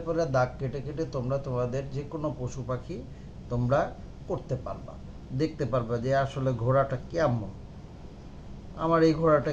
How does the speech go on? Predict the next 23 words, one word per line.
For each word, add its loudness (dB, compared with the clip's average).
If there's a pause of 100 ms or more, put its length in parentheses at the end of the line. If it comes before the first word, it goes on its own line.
কেমন, -4 (640)
ঘোড়ার 6 (100)
কোন 0 (120)
অংশটুকু 2 (120)
বড়, 2 (440)
সবকে 0
দিয়ে 2
দেখো -2 (100)
টানের 2
খেলা, -10 (600)
টান 6 (140)
দিয়ে 4
দিয়ে -2 (100)
কিন্তু -4 (180)
আমি 2 (520)
এই 2
ঘোড়াগুলোকে 2 (100)
করতেছি। -10 (640)
তারপরে 6
দেখো 2 (260)
এই 4
যে 4 (100)
ঘোড়াটার 6